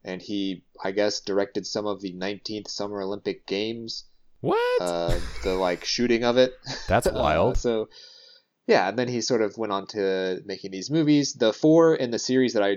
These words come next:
Speaker 1: talked about were, uh, Malibu Express, Hard Ticket to Hawaii, Picasso Trigger, this one, and Savage Beach. Um, he's done some other s-,
Speaker 2: Man,
Speaker 1: movies that also
Speaker 2: I
Speaker 1: sort of
Speaker 2: gotta
Speaker 1: seem like
Speaker 2: say,
Speaker 1: these.
Speaker 2: no matter what you have
Speaker 1: Yeah.
Speaker 2: to say about the man and his films, dude knows how to name a movie.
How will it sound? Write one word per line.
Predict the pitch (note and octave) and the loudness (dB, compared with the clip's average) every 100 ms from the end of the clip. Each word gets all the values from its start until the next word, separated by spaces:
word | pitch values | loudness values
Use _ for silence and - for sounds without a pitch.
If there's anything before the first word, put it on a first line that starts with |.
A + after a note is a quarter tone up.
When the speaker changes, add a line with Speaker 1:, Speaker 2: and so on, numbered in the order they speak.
| - | -2
Speaker 1:
talked | - A#2 A2+ | -2 -2 -2
about | G2+ G2 F#2+ | 0 0 0
were, | G2 F#2+ F#2+ F#2+ | -2 -2 -4 -4
uh, | F#2 F2 F2 | -2 -2 -6
Malibu | F#2+ C3 C3+ B2+ | -2 2 4 2
Express, | A2+ - G#2+ G#2 - | 0 0 -2 -2 -2
Hard | A2+ A2 | -4 -2
Ticket | A2+ G#2 | -4 -6
to | A2 | -6
Hawaii, | G#2 G2+ F#2+ F#2+ | -4 -2 -2 -2
Picasso | - - A2+ G#2+ G2+ | -6 -2 0 0 -2
Trigger, | - G2 F#2 | -4 -4 -4
this | G2 G2 | -4 -6
one, | F2+ F2+ F2 | -8 -10 -10
and | F#2 F2+ E2+ | -10 -8 -6
Savage | - A#2 G#2+ F#2+ F2 | 0 0 0 -4 -6
Beach. | G2+ F2 - - _ _ _ _ _ - | -6 -6 -10 -14 _ _ _ _ _ -16
Um, | E2+ F2 | -14 -10
he's | F#2 F#2+ | -8 -6
done | F#2 | -6
some | - G2 | -8 -6
other | F#2+ F#2 F2+ | -4 -2 -4
s-, | - | -2
Speaker 2:
Man, | F#2+ G2 F2 | 2 2 2
Speaker 1:
movies | F2 F2+ G2 | 0 -4 -6
that | - | -4
also | F2 G2+ | -2 -2
Speaker 2:
I | |
Speaker 1:
sort | E2+ - | -2 -2
of | |
Speaker 2:
gotta | G#2+ G2+ A#2 | 2 4 4
Speaker 1:
seem | - F#2+ | 2 2
like | F#2+ | 2
Speaker 2:
say, | E2+ D#2+ E2 | 2 0 -4
Speaker 1:
these. | F2+ - - - _ _ _ _ | -4 -4 -6 -12 _ _ _ _
Speaker 2:
no | F#2 | -6
matter | F2+ F#2+ A#2 | 0 2 4
what | A#2+ A2+ | 2 2
you | G#2 | 2
have | G#2 | 2
Speaker 1:
Yeah. | F#2 | 0
Speaker 2:
to | |
say | - F2+ E2+ | -2 0 2
about | E2+ E2 | 0 0
the | D#2+ | -2
man | D#2+ E2 E2 D#2 | -2 -4 -4 -6
and | - E2+ | -8 -8
his | D2+ | -8
films, | - F2 D#2+ D#2 - - _ _ _ _ - | -4 -2 -2 -4 -10 -18 _ _ _ _ -2
dude | B2 B2 F2 | 0 0 -2
knows | E2 E2 E2+ D#2 | 0 2 2 2
how | E2+ | 0
to | D#2 D2+ | -2 -4
name | D2+ D2+ C#2+ | -6 -8 -8
a | C#2 | -10
movie. | C#2 C#2 C2 A#1+ | -10 -8 -8 -10